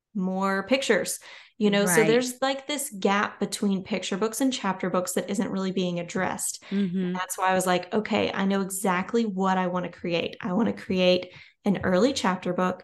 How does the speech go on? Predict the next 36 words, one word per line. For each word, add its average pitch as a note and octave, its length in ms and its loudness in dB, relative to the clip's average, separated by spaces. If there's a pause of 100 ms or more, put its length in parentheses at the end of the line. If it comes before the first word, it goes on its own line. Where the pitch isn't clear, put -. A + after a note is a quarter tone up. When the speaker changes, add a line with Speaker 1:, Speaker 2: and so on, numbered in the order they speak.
Speaker 1:
It's, - 120 -8
like, E3+ 180 -4
nine F3 340 0
thousand A3+ 400 2
words. G#3+ 500 2
So F#3+ 420 4
Speaker 2:
Mm-hmm. - 100 -8
Speaker 1:
similar A3 340 4
to G#3 320 6
Magic G3+ 340 2
Tree G#3+ 220 2
House G3+ 240 0
Boxcar F#3 460 -4
Children, F#3+ 440 0 (240)
but F#3+ 280 4
Speaker 2:
Right. D#3+ 60 0
Speaker 1:
it G#3 100 4
has G3+ 320 2 (240)
full A3+ 220 4
color G#3 340 2
illustrations F#3+ 760 -2
on F3+ 240 -2 (180)
every F#3+ 300 2
page F#3+ 300 -2
spread. - 340 -2 (220)
So - 120 0
there's G#3+ 200 6
always G#3 340 2
something F#3 680 0 (220)
engaging F#3+ 920 2
for G3 120 -4
them F#3 260 0
to F3 100 -4
Speaker 2:
Right. D#3 200 -2
Speaker 1:
look F#3+ 220 -4
at. - 320 0